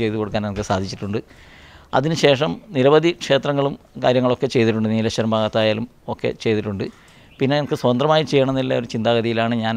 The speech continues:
എനിക്കൊരു ഷോപ്പ് വേണമെന്നുള്ള ചിന്താഗതിയിലാണ് ആണൂറേക്ക് വന്നത്. ആണൂർ ഹൈവേൻ്റെ സൈഡിലായിരുന്നു എൻ്റെ ആദ്യത്തെ കട ഉണ്ടായിരുന്നത്. അപ്പോൾ അവിടെ തന്നെയാണ്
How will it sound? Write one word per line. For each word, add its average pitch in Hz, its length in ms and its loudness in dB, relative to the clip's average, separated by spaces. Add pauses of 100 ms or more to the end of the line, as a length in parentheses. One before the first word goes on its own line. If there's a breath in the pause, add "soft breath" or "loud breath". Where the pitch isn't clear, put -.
എനിക്കൊരു 107 320 -6
ഷോപ്പ് 120 460 0
വേണമെന്നുള്ള 117 400 0
ചിന്താഗതിയിലാണ് 110 560 -2 (420 loud breath)
ആണൂറേക്ക് 110 460 0
വന്നത്. 98 260 -6
ആണൂർ 107 200 -4 (340)
ഹൈവേൻ്റെ 107 400 0
സൈഡിലായിരുന്നു 107 520 0
എൻ്റെ 107 140 -4 (640 loud breath)
ആദ്യത്തെ 113 360 -2
കട 104 120 0 (180)
ഉണ്ടായിരുന്നത്. 101 440 -4 (320)
അപ്പോൾ 120 220 -4
അവിടെ 110 200 -2 (100)
തന്നെയാണ് 143 340 2